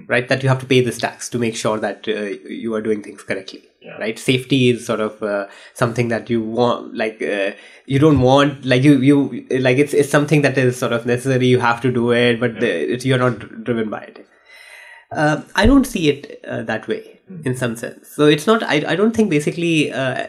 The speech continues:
Speaker 1: an organization which is doing safety work is pay-, paying a tax.
Speaker 2: Hmm.
Speaker 1: In fact, it is to its advantage.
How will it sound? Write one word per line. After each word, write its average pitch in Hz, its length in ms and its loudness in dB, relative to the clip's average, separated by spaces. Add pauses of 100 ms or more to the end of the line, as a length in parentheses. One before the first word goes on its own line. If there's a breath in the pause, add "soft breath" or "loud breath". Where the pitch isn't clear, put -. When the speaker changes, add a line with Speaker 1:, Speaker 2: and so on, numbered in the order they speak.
Speaker 1:
an 135 120 -2
organization 139 720 0
which 135 180 -2
is 135 160 0
doing 123 240 -2
safety 120 360 -2
work 107 360 -4 (100)
is 127 140 -4
pay-, 117 220 -4
paying 117 320 -4
a 113 80 -8
tax. - 400 -12 (160)
Speaker 2:
Hmm. - 180 -14
Speaker 1:
In 139 140 -4
fact, 147 360 -2 (180)
it 131 180 -6
is 135 280 0
to 120 120 -4
its 120 140 -4
advantage. 135 600 -4